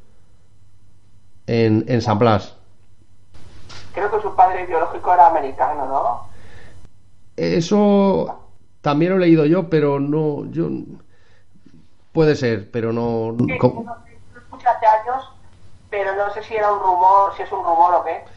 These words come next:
Speaker 1: Sí, me da que es más rumor, no me fío, yo no puedo, no me atrevo a, a asegurarlo y, y mu-, y, y mucho menos esas cosas de quién es el padre o... no sé,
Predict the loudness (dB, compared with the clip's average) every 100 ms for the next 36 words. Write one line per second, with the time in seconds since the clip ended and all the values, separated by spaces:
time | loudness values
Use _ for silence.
0 | -20 -20 -20 -20 -16 -12 -10 -2 4 8
1 | 8 10 8 10 10 10 8 8 8 8
2 | 6 4 6 6 6 4 4 2 2 0
3 | -2 -4 -4 -2 4 6 8 6 6 4
4 | 4 6 6 6 4 2 -2 -8 -20 -20
5 | -20 -20 -20 -20 -20 -8 -4 0 0 4
6 | 4 4 2 0 -6 -18 -16 -14 -10 -6
7 | -4 -6 -8 -10 -8 -6 -4 -2 -2 0
8 | 2 2 0 -4 -6 -6 -4 -4 -4 -6
9 | -6 -6 -8 -6 -6 -6 -8 -12 -16 -20
10 | -20 -20 -20 -20 -20 -20 -20 -20 -10 -8
11 | -6 -8 -12